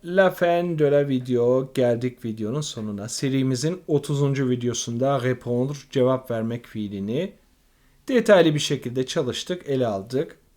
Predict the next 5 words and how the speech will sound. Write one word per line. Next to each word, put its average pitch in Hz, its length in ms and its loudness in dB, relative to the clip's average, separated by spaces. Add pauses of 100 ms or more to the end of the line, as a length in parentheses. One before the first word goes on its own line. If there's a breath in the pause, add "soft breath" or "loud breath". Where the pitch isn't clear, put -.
(600)
Videoyu 196 580 4
beğendiyseniz 165 920 2
beğen 151 280 4
seçeneğini 131 680 -4
işaretlemeyi, 107 1080 -8